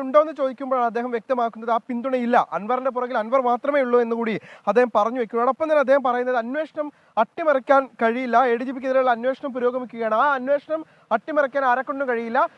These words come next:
കൃത്യമായിട്ടുള്ള അന്വേഷണം നടക്കുമെന്നും അദ്ദേഹം പറഞ്ഞു വെക്കുന്നുണ്ട്. മറ്റൊരു പ്രധാനപ്പെട്ട കാര്യം, ഇന്ന് ഇന്ത്യൻ എക്സ്പ്രസിൽ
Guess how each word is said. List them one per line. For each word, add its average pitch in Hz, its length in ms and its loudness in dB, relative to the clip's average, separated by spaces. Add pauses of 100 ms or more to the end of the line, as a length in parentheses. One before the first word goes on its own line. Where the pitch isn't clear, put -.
(160)
കൃത്യമായിട്ടുള്ള 277 540 2
അന്വേഷണം 277 420 -4
നടക്കുമെന്നും 262 500 -4
അദ്ദേഹം 240 260 -4
പറഞ്ഞു 240 220 -2
വെക്കുന്നുണ്ട്. 220 340 -6
മറ്റൊരു 349 300 -8
പ്രധാനപ്പെട്ട 285 480 -2
കാര്യം, 254 260 -4
ഇന്ന് 302 160 4 (380)
ഇന്ത്യൻ 320 260 -4
എക്സ്പ്രസിൽ 285 420 -6